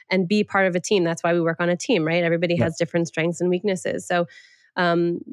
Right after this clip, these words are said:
Speaker 1: you know, not trying to cover up the weaknesses and pretending to be somebody that you're not, but really embracing and
Speaker 2: Mm.
Speaker 1: being like, "No, I'm actually really terrible at this. Can,
Speaker 2: <laughs>
Speaker 1: can I do something else?"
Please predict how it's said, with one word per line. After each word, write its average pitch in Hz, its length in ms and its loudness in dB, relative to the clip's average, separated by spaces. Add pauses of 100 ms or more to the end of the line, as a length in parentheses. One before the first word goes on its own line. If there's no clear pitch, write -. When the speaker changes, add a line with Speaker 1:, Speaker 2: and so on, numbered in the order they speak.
Speaker 1:
you 202 120 2
know, 185 80 2
not 196 260 0
trying 208 180 2
to 190 60 -2
cover 190 240 0
up 202 120 0
the 190 80 0
weaknesses 190 460 0
and 190 80 0
pretending 185 440 0
to 180 60 0
be 175 120 0
somebody 175 360 0
that 170 220 -2
you're 175 80 0
not, 165 240 0
but 208 120 0
really 240 240 2
embracing 196 400 2
and 180 60 2
Speaker 2:
Mm. - 20 2
Speaker 1:
being 180 120 2
like, 175 240 0
"No, 220 140 -2
I'm 233 260 0
actually 220 360 -2
really 190 180 0
terrible 160 400 -2
at - 80 -8
this. - 400 -12
Can, 180 260 2
Speaker 2:
<laughs> 180 140 0
Speaker 1:
can - 20 0
I 196 120 2
do 208 100 0
something 185 380 0
else?" 185 360 -2